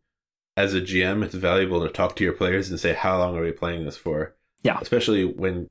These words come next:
Speaker 1: you're playing multiple different types of games, like, when do we switch to the next one or that kind of thing. And having that built into the game, I think, helps.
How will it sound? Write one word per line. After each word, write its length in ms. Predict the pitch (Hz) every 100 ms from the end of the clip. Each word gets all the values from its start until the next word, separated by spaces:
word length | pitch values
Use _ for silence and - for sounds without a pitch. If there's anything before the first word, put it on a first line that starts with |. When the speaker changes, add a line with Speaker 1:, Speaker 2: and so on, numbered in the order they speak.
| _
Speaker 1:
you're 240 | 98 87 85
playing 640 | - 98 95 87 85 80 _
multiple 320 | 85 87 85
different 260 | 80 - 85
types 200 | 85 -
of 80 | 82
games, 260 | 92 87 82
like, 100 | 78
when 240 | 90 98
do 60 | 95
we 100 | 90
switch 280 | - -
to 80 | -
the 80 | 80
next 240 | 78 78
one 160 | 71 71
or 80 | 78
that 160 | 73
kind 140 | - 78
of 80 | -
thing. 180 | 76 73 _ _ _
And 140 | 92 85
having 240 | 101 98
that 140 | 92 78
built 180 | 85
into 180 | 85 80
the 100 | 78
game, 220 | 80 76 73
I 40 |
think, 220 | - 78
helps. 320 | 76 73 -